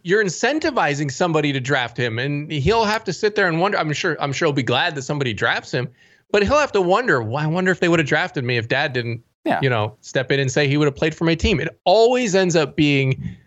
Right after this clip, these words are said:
Speaker 1: uh, about him. And I'll just, one other thing he said about Cleveland, by the way, 'cause the All-Star game was in Cleveland this year, and he kinda hinted that, "Oh, you know, I'd, I'd come back." Uh, Cleveland's doing just fine without you right now, by the way. They have a winning record, a good, exciting young team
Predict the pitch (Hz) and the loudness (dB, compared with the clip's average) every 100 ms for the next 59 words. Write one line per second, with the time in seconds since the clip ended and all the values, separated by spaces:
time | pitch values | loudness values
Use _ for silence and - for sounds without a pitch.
0 | _ _ 127 123 120 127 139 110 127 147 | _ _ -2 0 0 -2 -2 -2 0 0
1 | 110 127 165 170 - - _ _ - 156 | -2 -2 -2 -4 -6 -20 _ _ -2 0
2 | 185 190 151 135 120 110 135 120 107 - | 2 0 -2 -4 -4 -2 -2 0 -4 -4
3 | - 170 156 110 107 101 104 104 107 110 | -2 0 0 -2 -2 0 -2 -2 -2 0
4 | 123 131 123 110 101 98 95 87 143 151 | -2 -2 -2 0 0 -2 -4 -4 0 2
5 | 131 95 92 - 98 95 92 110 101 - | 2 0 0 0 0 0 0 -2 -2 -6
6 | - 113 101 117 127 113 98 98 139 277 | -4 -2 -2 -2 -2 0 0 -2 0 0
7 | 254 226 220 - 247 _ _ _ _ - | 0 -2 -2 -2 -6 _ _ _ _ -4
8 | 202 - 190 139 143 190 - - _ _ | -4 -4 -2 0 0 -2 -8 -20 _ _
9 | _ 180 190 180 226 359 370 226 170 226 | _ -2 -2 -2 0 2 2 0 0 2
10 | 170 165 - 180 185 156 139 175 - 139 | 2 -2 0 -2 0 0 0 -2 -4 -2
11 | 110 104 101 104 104 104 120 147 147 123 | -2 -2 -4 -2 -2 -2 -2 0 -2 -2
12 | 135 180 170 143 135 180 139 110 160 160 | -2 -2 0 0 0 -2 -2 0 -2 -2
13 | - 147 151 147 135 139 143 123 147 147 | -2 -2 -2 -2 0 -2 -2 -4 -2 -2
14 | 101 107 | -2 -4